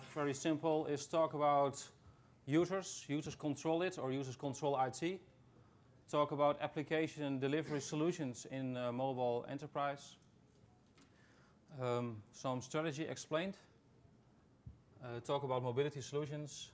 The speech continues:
and Peter will, uh, jump in with E M M solutions and different vendors, and compare different vendors with each other. So these are the session objectives. And the structure to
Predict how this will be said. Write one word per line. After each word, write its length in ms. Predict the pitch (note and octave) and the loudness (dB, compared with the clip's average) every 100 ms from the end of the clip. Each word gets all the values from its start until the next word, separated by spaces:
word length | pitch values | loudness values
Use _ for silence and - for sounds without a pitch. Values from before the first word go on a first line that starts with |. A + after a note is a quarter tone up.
| - | -16
and 220 | A#2+ A#2 A2+ | -14 -12 -10
Peter 240 | C#3+ C3 B2+ | -6 -6 -4
will, 300 | A#2+ A#2 A#2 | -4 -2 -2
uh, 40 | |
jump 260 | A#2 C3 B2+ | -2 -4 -2
in 160 | C3 B2+ | -2 -2
with 180 | A#2 | -4
E 140 | B2+ B2+ | -2 -2
M 80 | B2+ | 0
M 300 | B2+ B2 A#2 - - | 0 -2 -6 -14 -20
solutions 800 | - - C3 B2 B2 A#2+ A2+ - A#2 | -16 -6 -4 -4 -8 -8 -10 -10 -8
and 360 | A2+ A#2 A#2+ | -6 -6 -6
different 260 | A#2+ B2 G#2+ | -8 -6 -4
vendors, 460 | B2 C#3+ D3 - - - - - - - | -2 -2 -8 -12 -18 -20 -20 -20 -20 -8
and 160 | B2+ | -6
compare 380 | B2+ B2 C3+ B2 | -4 0 2 2
different 300 | A#2+ A#2 A2+ | 2 -4 -6
vendors 240 | A#2 A2+ | -6 -6
with 160 | A2 G#2+ | -6 -8
each 140 | G#2+ | -8
other. 180 | A2 - - - - - | -10 -12 -18 -20 -18 -12
So 80 | |
these 220 | A2+ C3 B2+ | -8 -8 -6
are 120 | B2 | -6
the 80 | A#2 | -4
session 320 | - B2 C3 B2 | -4 -6 -6 -6
objectives. 580 | A#2 B2 - A#2 - - - - - | -4 -4 -6 -16 -16 -20 -20 -20 -14
And 80 | B2+ | -8
the 40 | B2+ | -6
structure 420 | - F3 F3 D#3 | 0 0 0 -6
to 540 | - D3 C#3 C3+ C3 | -2 0 2 2 0